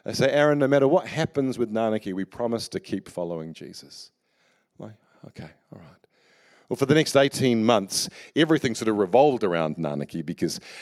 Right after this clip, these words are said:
uh, you know, she had so many needs. They had to move from the damp house they lived in to a much drier home. We started having the youth group on a Sunday morning so that she could be part of things. And she was in and out of hospital the whole time.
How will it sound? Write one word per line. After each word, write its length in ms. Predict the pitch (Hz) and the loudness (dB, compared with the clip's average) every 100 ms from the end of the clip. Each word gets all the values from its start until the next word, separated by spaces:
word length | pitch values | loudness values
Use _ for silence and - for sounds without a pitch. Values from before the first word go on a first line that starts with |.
| - - | -14 -10
uh, 100 | - | -8
you 160 | - 101 | -6 -4
know, 80 | 90 | -4
she 120 | 98 | -6
had 80 | 92 | -4
so 220 | - 113 | 0 0
many 300 | 107 98 87 - - | 2 0 -2 -12 -2
needs. 420 | 120 156 147 120 | 2 4 2 -2
They 80 | 104 | -6
had 140 | 117 | -4
to 80 | 92 | -2
move 380 | 98 127 131 127 | 2 4 4 2
from 280 | 113 98 92 - _ | -2 -2 -4 -12 _
the 80 | 98 | -2
damp 320 | 101 131 120 | 2 2 2
house 320 | 135 127 117 | 0 0 2
they 120 | 117 | 2
lived 280 | 113 117 113 | 4 2 4
in 140 | 117 110 | 2 2
to 100 | 98 | 0
a 40 | |
much 240 | 92 87 | -2 -6
drier 380 | - 117 120 117 | 0 2 4 2
home. 360 | - 123 117 113 | 0 2 2 0
We 80 | 92 | -2
started 280 | - 95 90 | 0 0 -2
having 280 | 107 92 | -4 -2
the 80 | 92 | -4
youth 280 | 85 123 - | -2 -2 -2
group 300 | - 123 - - - | 2 2 0 -12 -4
on 120 | 101 | -2
a 60 | 92 | 0
Sunday 360 | - 107 98 | 0 2 0
morning 480 | 90 113 147 147 135 | 2 4 4 4 2
so 120 | - 92 | 0 -2
that 120 | 90 | -2
she 160 | - | -6
could 140 | - 98 | -4 -4
be 80 | 101 | -4
part 260 | 110 110 | -2 -2
of 80 | 107 | -2
things. 340 | - 110 110 - - - | 0 0 0 -4 -10 -4
And 100 | 151 | -2
she 140 | 226 | 0
was 120 | 185 | -2
in 280 | - 160 175 | 0 2 2
and 100 | 135 | 4
out 160 | 135 120 | 2 2
of 60 | |
hospital 420 | 113 117 - 85 | 0 -2 -4 -6
the 100 | 73 | -6
whole 220 | 85 104 107 | 0 0 0
time. 360 | - 90 73 | -4 -8 -10